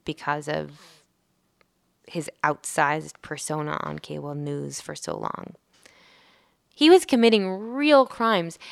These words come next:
and not just financial crimes that benefited himself. Like, Michael Cohen had committed financial crimes and was sentenced to three years in prison.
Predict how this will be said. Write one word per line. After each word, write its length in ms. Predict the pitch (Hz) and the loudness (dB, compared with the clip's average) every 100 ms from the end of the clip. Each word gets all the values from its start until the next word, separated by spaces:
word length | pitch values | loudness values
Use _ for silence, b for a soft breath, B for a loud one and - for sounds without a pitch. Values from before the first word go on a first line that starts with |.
| B | B
and 140 | - 233 | 0 6
not 160 | 269 | 6
just 240 | 285 359 - _ _ - | 6 0 0 _ _ -8
financial 460 | - 196 180 180 180 | 0 0 0 -2 -4
crimes 260 | 170 165 | -2 -2
that 160 | 165 160 | -4 -6
benefited 400 | 156 151 160 151 | -4 -6 -6 -8
himself. 320 | 151 - 151 | -6 -2 -2
Like, 140 | 160 180 | -2 0
Michael 240 | 196 208 | 2 2
Cohen 420 | 190 165 160 160 - | 0 -2 -2 -8 -10
had 220 | 160 160 | -8 -8
committed 360 | 160 156 156 151 | -10 -10 -10 -10
financial 400 | 156 151 151 151 | -10 -10 -8 -10
crimes 640 | - 160 - - - - - | -10 -10 -10 -12 -16 -18 -12
and 100 | 156 | -10
was 100 | 156 | -8
sentenced 380 | 147 147 143 | -8 -8 -12
to 80 | 160 | -12
three 180 | 151 147 | -10 -8
years 180 | 147 151 | -8 -10
in 80 | 147 | -14
prison. 500 | - 156 151 151 | -10 -10 -8 -10